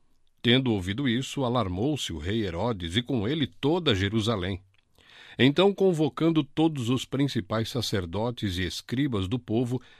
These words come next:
indagava deles onde o Cristo deveria nascer. Eu gostaria de falar com vocês nesta manhã sobre o tema do poder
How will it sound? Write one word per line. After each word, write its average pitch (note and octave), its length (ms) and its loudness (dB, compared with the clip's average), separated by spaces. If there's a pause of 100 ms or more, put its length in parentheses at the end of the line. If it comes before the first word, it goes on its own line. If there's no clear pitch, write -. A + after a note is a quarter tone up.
(200)
indagava D3+ 520 2
deles C#3+ 540 0 (260)
onde E3+ 360 2
o E3 60 -2
Cristo G#2 520 -2
deveria G2 480 -2
nascer. F#2 500 -8 (960)
Eu F#3 80 0
gostaria G#3 380 2
de F3+ 80 -4
falar A2 280 0
com G2+ 160 -2
vocês E2+ 560 -4
nesta G#2 400 -2
manhã F2 480 -2
sobre C#3+ 440 -2
o B2 100 0
tema D3 420 0
do B2+ 160 -2
poder C3+ 640 0